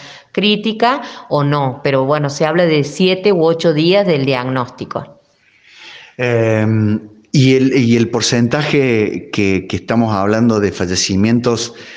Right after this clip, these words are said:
Speaker 2: sigue oscilando entre el dos y el cuatro por ciento?
Speaker 1: Sí, sí, sí, sí.
Speaker 2: Es, es
Speaker 1: Acuérdense
Speaker 2: un buen
Speaker 1: que
Speaker 2: número.
Speaker 1: es, es un buen número. Acuérdense que el ochenta por ciento de este tipo de infecciones son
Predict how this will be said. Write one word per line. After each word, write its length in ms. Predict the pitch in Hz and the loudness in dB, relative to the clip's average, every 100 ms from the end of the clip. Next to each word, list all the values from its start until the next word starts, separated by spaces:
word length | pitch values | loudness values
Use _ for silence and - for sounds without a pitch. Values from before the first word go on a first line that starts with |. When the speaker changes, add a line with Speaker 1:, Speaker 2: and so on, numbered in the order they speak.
| - - | -18 -8
Speaker 2:
sigue 300 | - 131 127 | -2 2 2
oscilando 540 | 117 - 104 110 123 | 2 0 0 2 2
entre 260 | 113 107 95 | 0 0 -2
el 160 | 95 95 | -2 -2
dos 260 | 113 120 | -2 0
y 120 | 117 104 | 0 0
el 380 | 95 90 85 | 0 -4 -8
cuatro 360 | - 113 113 107 | -4 -4 -2 -4
por 160 | 90 87 | -4 -4
ciento? 520 | 110 107 120 180 117 | -2 -2 0 -2 -4
Speaker 1:
Sí, 380 | - 170 135 139 | -4 -4 -4 -10
sí, 300 | - 139 - | -14 -16 -16
sí, 200 | - 139 | -8 -6
sí. 260 | - - - - _ _ _ _ _ - | -6 -10 -14 -20 _ _ _ _ _ -8
Speaker 2:
Es, 80 | 143 | -2
es 40 | |
Speaker 1:
Acuérdense 260 | 147 180 165 | 0 2 4
Speaker 2:
un 200 | 170 160 | 4 4
buen 140 | 165 | 4
Speaker 1:
que 60 | 170 | 4
Speaker 2:
número. 440 | 190 170 113 87 | 4 4 2 -2
Speaker 1:
es, 280 | 160 165 156 | -4 -6 -4
es 140 | 165 160 | -2 -2
un 360 | 156 147 143 | 0 -2 -2
buen 200 | 139 147 | -2 -2
número. 240 | 139 131 135 | -2 -4 -2
Acuérdense 400 | 165 180 180 185 | 0 0 -2 -2
que 80 | 175 | 0
el 60 | |
ochenta 360 | 151 151 160 165 | 0 0 -2 -2
por 160 | 165 | -2
ciento 720 | 160 208 220 220 220 240 285 285 - - - | -2 0 2 0 0 -2 -2 -8 -20 -14 -6
de 120 | 143 | -4
este 200 | 151 156 | -4 -4
tipo 380 | 147 147 151 151 | -4 -4 -2 0
de 100 | 143 | 0
infecciones 840 | 139 139 156 147 - 180 185 190 | -2 -2 -2 -4 -2 -2 0 -2
son 640 | 185 151 147 151 143 156 | -2 -2 -2 -2 -4 -8